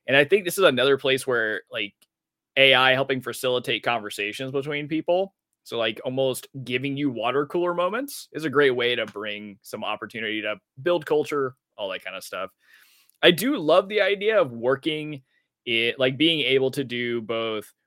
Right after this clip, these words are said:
work in V R slash mixed, mixed reality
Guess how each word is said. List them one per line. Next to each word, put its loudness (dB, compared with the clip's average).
work 4
in -2
V 0
R 4
slash -2
mixed, -4
mixed -8
reality -2